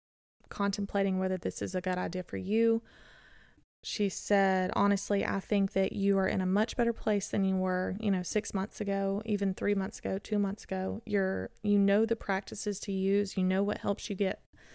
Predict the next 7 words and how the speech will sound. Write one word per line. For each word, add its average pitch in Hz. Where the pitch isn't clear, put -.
out 208
of 202
these 190
little 185
dark 185
areas 185
of 196